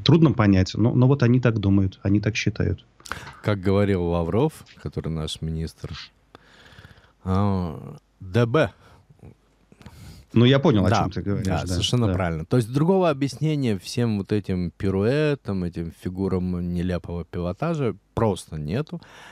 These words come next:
Speaker 2: Это люди не пони-, то есть люди просто оправдывают свою жизненную ситуацию, то есть они оп-, м, пытаются доказать, что они нужны. То есть они изобретают законопроекты, вносят их в Думу,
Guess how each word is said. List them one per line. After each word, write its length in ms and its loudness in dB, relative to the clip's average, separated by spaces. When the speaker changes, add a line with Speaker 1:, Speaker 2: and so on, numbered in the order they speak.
Speaker 2:
Это 300 -2
люди 320 -2
не 280 -2
пони-, 320 -8
то 100 4
есть 140 0
люди 340 2
просто 500 2
оправдывают 760 4
свою 420 4
жизненную 760 4
ситуацию, 600 2
то 100 0
есть 120 0
они 160 6
оп-, 220 2
м, 240 6
пытаются 400 6
доказать, 400 4
что 160 -2
они 140 2
нужны. 440 2
То 100 -10
есть 160 -8
они 180 -2
изобретают 640 0
законопроекты, 960 -2
вносят 500 -4
их 60 -12
в 200 -16
Думу, 460 4